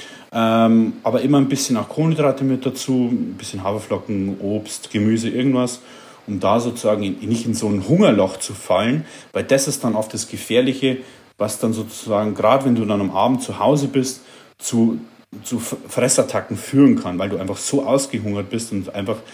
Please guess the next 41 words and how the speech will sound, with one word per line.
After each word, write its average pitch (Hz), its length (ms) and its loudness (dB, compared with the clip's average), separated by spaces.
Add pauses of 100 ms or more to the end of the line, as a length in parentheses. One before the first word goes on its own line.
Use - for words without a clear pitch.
(240)
ja, 98 80 0
dir 107 320 2 (100)
sozusagen, 107 420 -4
ich 95 80 -6
sage 101 160 0
immer 101 140 2
ganz 98 200 -2
gerne, 101 240 -2 (280)
den 120 120 4
Schalter 135 360 4
im 117 100 4
Kopf - 240 0
umlegt 113 400 4
und 107 180 -2
dann 113 280 2 (760)
isst - 220 4
du, 139 280 8
keine 123 300 2
Ahnung, 131 300 6
tausendfünfhundert, 143 680 4
zweitausend 127 440 4
Kalorien 127 320 0
völ-, - 380 0
eigentlich 123 220 0
völlig 156 320 2
drüber, 185 520 2 (420)
bis 233 380 4
dein 123 200 4
Körper 156 340 2
überhaupt 117 320 0
registriert, 113 420 0
okay, 107 220 0
du 101 140 -2
hast - 180 -2
jetzt 104 120 -10
eigentlich 101 200 -4
was 98 140 -6
bekommen, 113 420 -2
alles 101 260 -4
ist - 140 -10
gut, 131 340 4